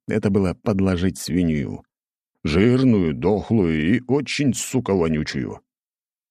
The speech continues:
Учитывая, что часть блуждающих порталов уже достигла уровня критической нестабильности, они там и жахнули.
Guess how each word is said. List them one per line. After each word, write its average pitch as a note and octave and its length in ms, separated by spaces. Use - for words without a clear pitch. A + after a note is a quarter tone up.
Учитывая, D#2+ 480
что E2 200
часть D#2+ 320
блуждающих E2 680
порталов E2 480
уже E2+ 180
достигла E2 520
уровня E2 420
критической D#2+ 560
нестабильности, F2 880
они F#2+ 240
там F#2 220
и F2+ 40
жахнули. E2 640